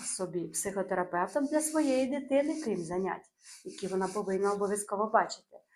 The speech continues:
Тому що більше сорока годин треба в неділю для того, щоб поставити якусь нашу навичку, яка в дефіциті. А поведінку ставить середовище. І хто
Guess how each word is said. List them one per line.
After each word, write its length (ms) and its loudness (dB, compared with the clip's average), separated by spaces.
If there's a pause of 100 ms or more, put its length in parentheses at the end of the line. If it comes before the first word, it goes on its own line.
(260)
Тому 240 4
що 240 4 (260)
більше 340 0
сорока 440 6
годин 380 4
треба 320 -2
в 60 -2
неділю 460 2
для 160 2
того, 260 4
щоб 240 -6
поставити 600 -2 (460)
якусь 560 -6 (280)
нашу 560 -2 (240)
навичку, 540 0
яка 240 0
в 80 -2
дефіциті. 720 -2 (540)
А 400 6 (480)
поведінку 680 0
ставить 420 0
середовище. 760 -2 (260)
І 220 4 (280)
хто 480 -2